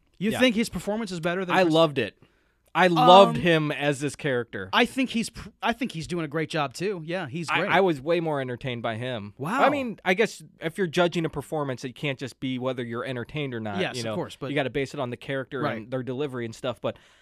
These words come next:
Speaker 2: I, I thought Mark Pellegrino was awesome.
Speaker 1: I do, I did too. I think he's doing a great job. Um, I, I would put him up there with Christopher Collett, but,
Speaker 2: Uh-huh.
Speaker 1: I mean, yeah, I, uh, yeah, okay, yeah, Mark Pellegrino.
Speaker 2: Anyway, sorry. Yeah, they're trapped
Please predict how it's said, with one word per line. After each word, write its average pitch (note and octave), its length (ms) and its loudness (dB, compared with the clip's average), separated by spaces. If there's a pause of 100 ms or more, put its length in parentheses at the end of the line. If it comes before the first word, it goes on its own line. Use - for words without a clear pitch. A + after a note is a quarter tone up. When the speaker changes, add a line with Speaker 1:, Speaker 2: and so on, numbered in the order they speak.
(240)
Speaker 2:
I, D#3+ 260 0
I D#3+ 40 0
thought A#2+ 340 -2
Mark B2 260 -4
Pellegrino A#2+ 500 -6
was A2 140 -6
awesome. G#2+ 460 -6 (220)
Speaker 1:
I A3 100 4
do, C4+ 180 2
I A#3 160 4
did A3+ 180 0
too. A3 220 2
I G3+ 60 4
think G#3+ 160 0
he's F#3+ 100 0
doing F3 200 -2
a E3+ 60 -2
great D#3+ 240 -4
job. D3 460 -8
Um, D3 300 -4
I, F3 200 -2
I F3 120 -2
would F3 140 0
put G3 140 0
him E3 100 -2
up A3 140 -4
there D#3+ 100 -4
with C3+ 120 -6
Christopher - 320 -10
Collett, B2 400 -12
but, D#3 80 -2
Speaker 2:
Uh-huh. D3 100 0
Speaker 1:
I C3+ 120 -2
mean, D3+ 160 -4
yeah, E3+ 200 0
I, D3+ 240 -6
uh, D#3 80 -6 (100)
yeah, C#4+ 200 -2 (120)
okay, F3+ 340 -4
yeah, E3+ 180 -4
Mark D#3 200 -8
Pellegrino. F#3 360 -2
Speaker 2:
Anyway, E3+ 240 2
sorry. B2 440 2
Yeah, C#3 160 0
they're C3+ 120 -2
trapped - 520 -2